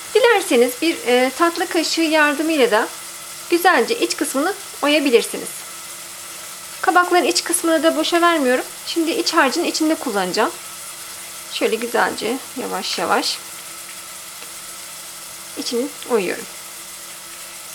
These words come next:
Gerçekten çok lezzetli bir dolma olacak.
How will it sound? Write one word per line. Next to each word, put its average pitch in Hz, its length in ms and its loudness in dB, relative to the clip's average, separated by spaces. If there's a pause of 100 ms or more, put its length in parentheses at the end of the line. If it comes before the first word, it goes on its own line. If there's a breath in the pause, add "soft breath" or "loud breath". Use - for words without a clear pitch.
(1000)
Gerçekten 330 540 2
çok - 280 -2
lezzetli 285 600 0
bir 233 140 4 (320)
dolma 196 340 0
olacak. 233 340 0